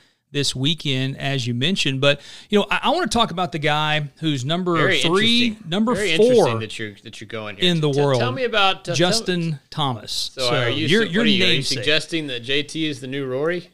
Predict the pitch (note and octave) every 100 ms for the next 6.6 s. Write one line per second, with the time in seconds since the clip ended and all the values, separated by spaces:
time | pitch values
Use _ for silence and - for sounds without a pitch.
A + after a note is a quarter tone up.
0 | - A#3+ D#4+ - - D#3 F3+ C4+ A2 B2+
1 | F3 - G#3+ G3+ - B3 A#3+ A3+ G3+ G#3
2 | G3 C3 C3 C#3+ E3 D3 C#3+ - B2 D3+
3 | D3+ A#2 B2 A2+ A2+ B2+ A#2 B2+ A#2 A2+
4 | - - D3+ A3 G#3+ F#3 G#3 - _ _
5 | _ _ _ _ D3+ C#3+ C3+ B2 B2+ D#3+
6 | D3+ D#3 F3+ E3+ C3